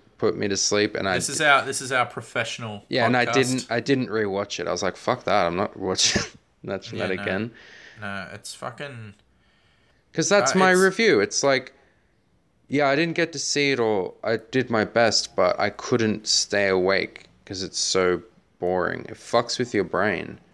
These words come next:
Speaker 2: It's, it's, it's, I signed out, like, th-, there's a moment I signed out. It's when John Lovett's character <laughs> shows up.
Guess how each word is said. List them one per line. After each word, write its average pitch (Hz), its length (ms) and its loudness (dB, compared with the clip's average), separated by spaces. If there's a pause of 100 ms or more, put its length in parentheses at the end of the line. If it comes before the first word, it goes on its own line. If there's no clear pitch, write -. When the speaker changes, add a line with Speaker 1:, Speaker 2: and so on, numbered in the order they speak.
(360)
Speaker 2:
It's, - 340 -8
it's, - 420 -8
it's, - 320 -8 (760)
I 156 200 6
signed 156 460 -2
out, 107 480 0
like, 110 200 2
th-, 123 160 -10
there's 120 160 -6
a 120 60 -4
moment 123 440 -2
I 107 160 0
signed 101 400 -6
out. 98 200 -2
It's - 120 -16
when 120 120 -10
John 117 400 -8
Lovett's 104 380 -6
character 117 420 -6
<laughs> - 140 -4
shows 123 280 -2
up. - 260 -6